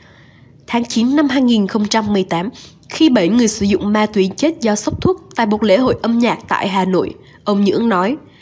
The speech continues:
"Thực ra câu chuyện các cá nhân chọn lắc hay không lắc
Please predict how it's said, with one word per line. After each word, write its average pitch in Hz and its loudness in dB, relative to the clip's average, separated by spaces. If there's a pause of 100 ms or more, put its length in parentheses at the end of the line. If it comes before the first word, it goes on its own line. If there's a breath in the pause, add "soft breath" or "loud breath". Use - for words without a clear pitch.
(500 soft breath)
"Thực 269 0
ra 240 2
câu 247 2
chuyện 262 -2
các - -2
cá 220 0
nhân 233 2
chọn 196 0
lắc 339 0
hay 247 0
không 226 -2
lắc 330 2